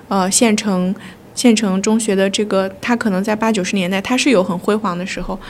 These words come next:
可是后来高考教育的改革，嗯，它又会有一些成绩，然后最近几年他们是怎么做的。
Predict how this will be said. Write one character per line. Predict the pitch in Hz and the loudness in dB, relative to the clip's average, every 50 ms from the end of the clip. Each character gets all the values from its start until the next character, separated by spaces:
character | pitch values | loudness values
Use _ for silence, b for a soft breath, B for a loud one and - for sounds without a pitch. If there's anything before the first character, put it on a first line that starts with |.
| B B | B B
可 | B - 202 | B -2 0
是 | 196 220 | 2 2
后 | 233 233 208 | 4 4 4
来 | 202 185 185 185 | 4 4 4 2
高 | - - 220 | 2 -2 -2
考 | 214 196 190 | -2 -2 -2
教 | 190 - 214 202 | 0 0 0 2
育 | 196 | 0
的 | 196 190 | 0 -2
改 | 190 - 185 165 151 | -2 -2 -4 -4 -4
革， | - - 180 170 165 190 B B B B B B B B B - | -4 -2 -2 0 0 -2 B B B B B B B B B -4
嗯， | 196 196 190 180 | 0 0 0 0
它 | 185 - 240 | 0 2 4
又 | 233 233 226 | 4 4 4
会 | 233 240 | 4 4
有 | 220 185 | 4 4
一 | 175 190 | 2 0
些 | 202 - 202 | 0 0 0
成 | 202 - - 214 170 170 185 | -2 0 -2 -2 -2 -2 -4
绩， | - - 220 | -4 -2 0
然 | 202 185 175 185 | 0 0 0 -2
后 | - 208 208 | 0 -2 -2
最 | 208 - 226 214 | -2 -2 -2 -2
近 | 208 208 208 | 0 0 0
几 | 208 202 | 0 -2
年 | 180 170 175 | -2 -2 -2
他 | 190 208 202 | -2 -2 -2
们 | 208 | -2
是 | 214 - 226 | 0 0 -2
怎 | 214 208 | -2 -2
么 | 190 180 190 | -4 -4 -6
做 | - - 247 233 214 | -2 2 2 2 4
的。 | 196 190 175 | 2 0 -2